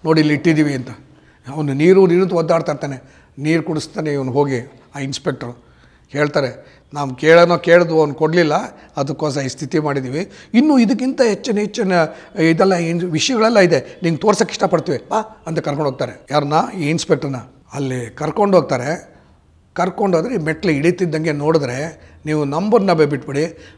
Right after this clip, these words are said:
ನೂರಾರು ಸ್ಕೆಲಿಟನ್‌ಗಳು ನೇತಾಡ್ತಾ ಇರುತ್ತೆ. Highlight of in the beginning of the film is ನೂರಾರು ಸ್ಕೆಲಿಟನ್‌ಗಳು ನೇತಾಡ್ತಾ ಇರುತ್ತೆ.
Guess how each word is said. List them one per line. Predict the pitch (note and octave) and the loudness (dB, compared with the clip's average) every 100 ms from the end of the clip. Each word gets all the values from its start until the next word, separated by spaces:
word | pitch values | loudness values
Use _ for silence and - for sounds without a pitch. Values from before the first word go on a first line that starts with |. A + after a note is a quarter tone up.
| E3+ | -4
ನೂರಾರು | G3+ D4+ D4+ C4 G#3 | 0 0 0 0 -2
ಸ್ಕೆಲಿಟನ್‌ಗಳು | - G#3 A3 G3 G3 F#3+ | 0 4 4 2 -2 0
ನೇತಾಡ್ತಾ | F3 E3 D#3 D3 C#3 | 0 -2 -2 -2 -2
ಇರುತ್ತೆ. | B2+ - - - - - - - - F3 | -10 -12 -20 -20 -20 -20 -20 -20 -4 2
Highlight | G#3 G#3 G3+ G3+ | 2 4 0 -2
of | - D3+ - - C#3 | -4 -4 -4 -10 -10
in | C#3 | -8
the | C#3+ C3 | -10 -6
beginning | D#3+ A3 G#3 | -2 -2 -2
of | E3 | -4
the | C#3 | -4
film | F#3 D#3+ | -4 -4
is | E3+ - - - _ - _ _ _ _ - | -8 -12 -16 -20 _ -20 _ _ _ _ -8
ನೂರಾರು | D#3+ A3 D4+ D4+ G#3+ F#3+ | -2 2 2 4 4 2
ಸ್ಕೆಲಿಟನ್‌ಗಳು | - - G#3 B3 G#3 F3+ F3+ | 0 0 0 2 0 0 0
ನೇತಾಡ್ತಾ | F3 D#3 E3 C#3+ C#3+ | -2 -4 -4 -4 -8
ಇರುತ್ತೆ. | B2 - - _ | -14 -16 -20 _